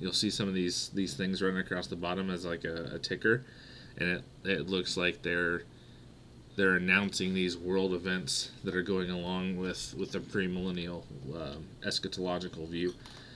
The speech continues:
Uh, it's kind of, I don't know, just a, a little touch he threw in there. I thought it was good. Um, but, yeah. So as, as you're listening, uh, you can see through, or if you go back through and watch later, you can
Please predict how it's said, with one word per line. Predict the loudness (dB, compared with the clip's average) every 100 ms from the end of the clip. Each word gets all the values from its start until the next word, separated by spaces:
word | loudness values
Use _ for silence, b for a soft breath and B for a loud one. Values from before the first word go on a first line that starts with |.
| b b
Uh, | -4 -4 -4
it's | -4 0
kind | 0 0
of, | -2 -6 -16 -20 -20 -18 -18 -18 -10 -4
I |
don't | -4
know, | -2
just | 0 0 4
a, | 2 2
a |
little | 2 2
touch | 2 0 0
he | 0
threw | 0 0
in | 0
there. | 0
I |
thought | 2 2
it |
was | 2
good. | -2 -4 -6 -14 -8
Um, | -8 -8 -10 -12 -16 -20 -20 -20 -20 -16 -10
but, | -10 -12 -18 -4
yeah. | -2 -2 b b b
So | 2 6
as, | 6
as | 4 2
you're | 4
listening, | 2 2 0 -2 -4 -6
uh, | -6 -4
you | -4
can | -2 -4 -4
see | -2 0
through, | 4 6
or | 4
if | 4
you | 4
go | 4
back | 4 2
through | 2 0 0
and | -2
watch | -4 -2
later, | 0 2
you | 2 0
can | -2 -4